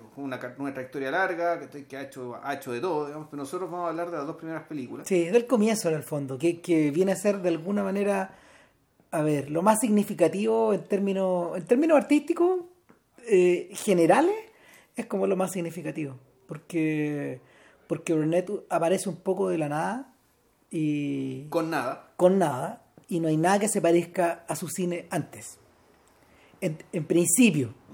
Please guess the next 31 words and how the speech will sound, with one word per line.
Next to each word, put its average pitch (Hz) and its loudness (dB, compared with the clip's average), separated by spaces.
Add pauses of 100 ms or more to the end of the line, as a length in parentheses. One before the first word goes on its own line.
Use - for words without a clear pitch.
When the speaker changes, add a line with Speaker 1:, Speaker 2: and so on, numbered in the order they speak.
(100)
Speaker 2:
pareciera 147 -2
ser 190 -4
que 233 -6
sí, 240 0
pareciera 185 -4
ser - -12
que - -12
no, 202 -6
se 190 -8
lo 180 -4
ha 175 -6
estudiado 185 -4
harto. 202 -6 (680)
Burnett 240 -2
es 330 4
un 311 2
sujeto 277 -2
que 254 2
ha 226 -2
tenido, 240 0 (160)
no, 208 -12 (680)
eh, 175 4
él, 226 2
él 247 6
se 277 0
denomina 247 2
a 269 2
sí 247 -4
mismo 240 2
black 233 2
filmmaker. 202 0